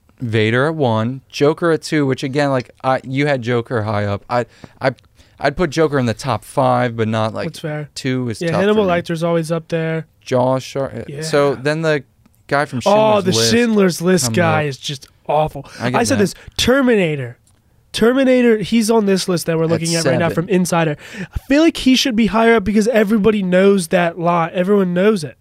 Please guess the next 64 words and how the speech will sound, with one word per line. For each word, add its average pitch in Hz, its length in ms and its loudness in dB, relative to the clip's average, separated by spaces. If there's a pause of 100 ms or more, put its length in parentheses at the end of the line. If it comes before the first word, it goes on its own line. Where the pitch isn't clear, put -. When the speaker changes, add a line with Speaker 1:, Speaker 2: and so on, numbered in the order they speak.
Speaker 2:
Everyone, 202 240 0
Speaker 1:
Yeah, 214 40 2
Speaker 2:
like, 196 60 2
Speaker 1:
but, 175 140 2
Speaker 2:
knows 202 160 2
Speaker 1:
like, 240 80 -4
do 165 80 -2
you 180 60 -2
Speaker 2:
it. 175 40 -4
Speaker 1:
know 170 280 0 (240)
Terminator 147 500 -2
as 120 200 -2
a 107 80 0
villain 117 800 -6
or 110 400 -6 (140)
Speaker 2:
I 202 200 2
don't 294 180 2
think 233 200 0
of 220 80 2
him 202 140 2
as 175 180 2
a 156 60 -2
villain. 143 400 -2 (260)
Speaker 1:
That's 120 220 -4
the 104 60 -10
thing. 139 320 -2
Speaker 2:
I 180 60 2
Speaker 1:
I 220 40 2
Speaker 2:
just 247 160 0
Speaker 1:
don't 262 100 2
Speaker 2:
think 240 40 2
of 240 60 2
Speaker 1:
think 226 60 2
Speaker 2:
him 208 60 2
Speaker 1:
of 202 60 4
Speaker 2:
as 185 80 0
Speaker 1:
him 165 80 -4
Speaker 2:
a, 98 40 -6
Speaker 1:
as 101 60 -6
a - 60 -10
Speaker 2:
he's 165 40 -2
a, 202 160 2
Speaker 1:
villain. - 80 -8
Speaker 2:
he's 214 160 0
just 208 180 -2
a 170 40 -8
character. 170 640 -2 (760)
Speaker 1:
Exactly. 120 480 -4 (320)
So, 147 320 2
like, 131 160 0 (600)
Speaker 2:
I 220 40 0
mean, 226 100 2
I - 20 0
Speaker 1:
yeah, 208 40 0
Speaker 2:
guess 202 220 2
Speaker 1:
it's - 20 -6
Speaker 2:
he's 285 140 4
the 165 60 2
Speaker 1:
tough 196 60 0
to 175 80 -2
Speaker 2:
bad 165 140 2
Speaker 1:
put 156 100 -2
him 156 100 -2
Speaker 2:
guy. 147 280 -4